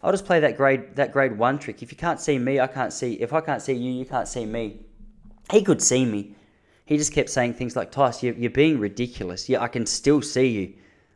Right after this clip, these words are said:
I was like, "Mate, just, I, you, you can't. Just focus on the road. Why are you looking at me?" And he's like, "I, I cannot believe how petty you are."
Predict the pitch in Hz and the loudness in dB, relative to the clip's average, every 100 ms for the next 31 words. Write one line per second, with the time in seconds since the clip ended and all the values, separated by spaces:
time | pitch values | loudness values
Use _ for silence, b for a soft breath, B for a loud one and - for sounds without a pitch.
0 | b 127 123 120 120 - 156 - - _ | b -4 -2 0 0 -2 -8 -10 -20 _
1 | 123 120 - - 127 120 - - 127 127 | -10 -10 -12 -8 -8 -8 -16 -14 -10 -8
2 | - 82 76 - 147 - 165 160 - 117 | -8 -8 -8 -10 -10 -2 0 0 -2 -4
3 | 92 92 92 92 127 175 131 101 98 104 | -2 -2 -2 -2 -4 -2 -2 -4 -6 -8
4 | 85 80 80 _ _ _ _ _ _ _ | -8 -12 -14 _ _ _ _ _ _ _
5 | _ _ _ _ _ _ _ _ _ _ | _ _ _ _ _ _ _ _ _ _
6 | _ _ _ 127 127 131 127 185 135 - | _ _ _ -10 -6 -4 -4 -6 -10 -10
7 | - 175 143 135 139 135 123 104 - 143 | -6 -4 -4 -2 0 0 -6 -10 -4 -4
8 | 151 113 98 85 | -2 -2 -2 -4